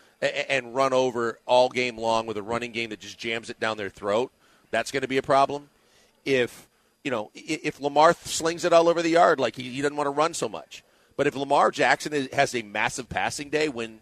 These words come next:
the secondary looks to be one of the strengths of your team, I think that's a huge issue.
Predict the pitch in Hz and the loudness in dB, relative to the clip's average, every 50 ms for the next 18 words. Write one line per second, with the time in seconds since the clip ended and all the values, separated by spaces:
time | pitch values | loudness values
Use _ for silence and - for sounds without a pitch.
0 | - 120 113 - 147 139 - 139 135 139 139 135 123 131 - - - 117 127 127 | -14 -10 -4 -2 -2 -2 -4 -4 -4 -4 -2 -2 -4 -6 -8 -8 -10 -8 -8 -6
1 | 117 120 123 120 107 101 - - 120 120 123 - - 127 117 107 107 104 - - | -6 -6 -8 -6 -8 -10 -8 -4 -4 -6 -6 -6 -8 -8 -8 -8 -12 -12 -10 -10
2 | 120 110 120 135 160 170 _ _ _ _ _ _ _ - 147 156 175 139 - - | -10 -8 -8 -10 -12 -14 _ _ _ _ _ _ _ -2 -2 -2 -2 -4 -2 0
3 | 156 196 247 - 226 302 - 127 101 90 - 87 80 - - - | 0 0 0 0 -4 -6 -8 -10 -12 -12 -12 -12 -12 -12 -16 -20